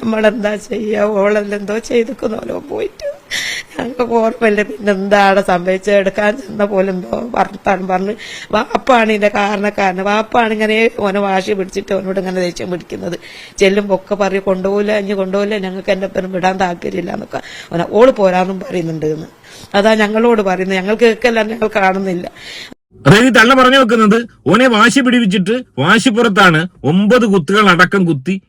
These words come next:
Speaker 2: ഈ പെൺകുട്ടിയെ. കുത്തുമ്പോൾ ഇവൻ പറഞ്ഞുകൊണ്ടിരുന്നത്, "ഇത് ഷിബില, ഞാൻ നിന്നെ ഒരുപാട് സ്നേഹിക്കുന്നു, ഞാൻ നിന്നെ സ്നേഹിക്കുന്നത് കൊണ്ടാണ് കുത്തുന്നതെന്നാണ് ഈ, ഈ നാറി പറഞ്ഞത്." അതിൽ നിന്ന് തന്നെ മനസ്സിലാക്കാം ഇവനൊരു സൈക്കോ ആണ്. നാളെ ഇവൻ ഇതുപോലെ ഉമ്മയും ബാപ്പയും ഒക്കെ കൊല്ലാൻ ചാൻസ് ഉണ്ട്.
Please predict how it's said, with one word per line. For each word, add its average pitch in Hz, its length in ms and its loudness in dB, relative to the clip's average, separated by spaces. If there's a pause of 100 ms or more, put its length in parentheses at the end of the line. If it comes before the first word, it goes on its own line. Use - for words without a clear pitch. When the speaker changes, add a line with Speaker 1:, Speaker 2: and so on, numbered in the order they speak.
Speaker 2:
ഈ 170 60 0
പെൺകുട്ടിയെ. 170 400 2
കുത്തുമ്പോൾ 202 420 2
ഇവൻ 233 100 2
പറഞ്ഞുകൊണ്ടിരുന്നത്, 202 600 4
"ഇത് 202 420 -2
ഷിബില, 190 320 4
ഞാൻ 190 220 6
നിന്നെ 208 160 4
ഒരുപാട് 196 340 6
സ്നേഹിക്കുന്നു, 170 560 2 (100)
ഞാൻ 151 140 2
നിന്നെ 196 180 4
സ്നേഹിക്കുന്നത് 196 640 2
കൊണ്ടാണ് 202 460 4
കുത്തുന്നതെന്നാണ് 180 720 4 (260)
ഈ, 160 280 2
ഈ - 20 4
നാറി 165 260 6
പറഞ്ഞത്." 139 400 2 (680)
അതിൽ 135 120 6
നിന്ന് 208 140 6
തന്നെ 214 120 6
മനസ്സിലാക്കാം 196 560 6 (180)
ഇവനൊരു 175 220 6
സൈക്കോ 170 320 4
ആണ്. 165 180 4
നാളെ 165 220 6
ഇവൻ 175 240 4 (220)
ഇതുപോലെ 170 300 6
ഉമ്മയും 170 360 4
ബാപ്പയും 165 400 4
ഒക്കെ 208 140 0
കൊല്ലാൻ 196 360 6
ചാൻസ് 175 240 6
ഉണ്ട്. 127 180 2